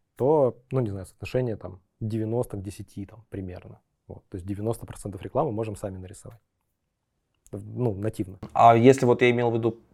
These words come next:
Speaker 2: я имел в виду просто ту клиента, вот, грубо говоря, что показывается у клиентов чаще?
Speaker 1: Есть так называемая нативная реклама. Это когда сам стандарт подразумевает, что паблишер...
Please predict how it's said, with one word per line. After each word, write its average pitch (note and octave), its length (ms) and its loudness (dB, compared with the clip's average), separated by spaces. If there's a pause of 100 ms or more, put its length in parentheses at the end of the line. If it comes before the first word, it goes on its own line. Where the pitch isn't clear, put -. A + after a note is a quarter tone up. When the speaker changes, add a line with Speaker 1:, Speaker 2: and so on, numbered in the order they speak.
Speaker 2:
я A#2+ 380 2
имел B2 220 4
в A#2 40 0
виду A#2 140 -2
просто A#2+ 320 2
ту A#2+ 160 4
клиента, A2+ 480 4
вот, G2+ 220 -4
грубо G#2 180 2
говоря, G#2+ 240 2 (360)
что A2+ 220 2
показывается G#2+ 540 4
у G2 40 0
клиентов F#2+ 460 -2 (200)
чаще? - 420 -2 (640)
Speaker 1:
Есть C#3 400 -2
так B2 160 -4
называемая A#2+ 400 -2
нативная D3+ 420 -2
реклама. A2+ 460 -8 (840)
Это C3+ 280 -4
когда A#2 320 -4
сам B2+ 240 -2
стандарт B2 480 0
подразумевает, G#2 600 -4
что - 160 -18
паблишер... A#2+ 720 -4